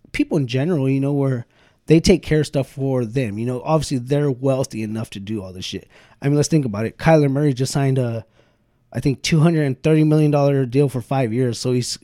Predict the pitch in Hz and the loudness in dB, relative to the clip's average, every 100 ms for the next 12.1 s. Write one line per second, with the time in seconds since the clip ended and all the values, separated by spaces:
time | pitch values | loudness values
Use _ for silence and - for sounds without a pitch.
0 | - 156 147 143 101 - 147 147 - 147 | -4 -2 0 -2 -8 -4 0 0 0 -6
1 | 120 131 123 120 120 107 104 123 113 - | -2 -2 0 -2 -4 -4 -4 -2 -4 -8
2 | _ _ - 156 151 107 135 127 - 143 | _ _ -6 -2 -2 0 -2 -2 -2 0
3 | 131 - 160 175 131 - - 123 143 113 | 0 -2 0 2 0 -6 -4 -2 -2 -4
4 | 107 _ _ _ _ _ _ _ _ _ | -8 _ _ _ _ _ _ _ _ _
5 | - - 190 175 175 170 131 - 170 147 | -8 0 2 2 2 2 0 -4 -2 -2
6 | 127 - _ _ _ _ 160 190 - 151 | -6 -12 _ _ _ _ -2 -2 0 -4
7 | - - 180 233 - 123 151 143 139 151 | -6 -4 2 2 2 -2 -2 -4 -2 0
8 | 131 107 165 165 139 143 139 120 - 131 | 0 0 -2 -2 -4 -2 -2 -4 -6 -6
9 | - _ _ _ _ 165 220 269 254 165 | -8 _ _ _ _ 4 4 4 2 2
10 | 196 - 220 123 98 95 _ - 151 170 | 2 4 0 0 -4 -16 _ -6 0 2
11 | 135 117 120 131 156 - 131 131 113 104 | 2 0 -4 -4 -4 -4 -4 -4 -4 -8
12 | 104 | -10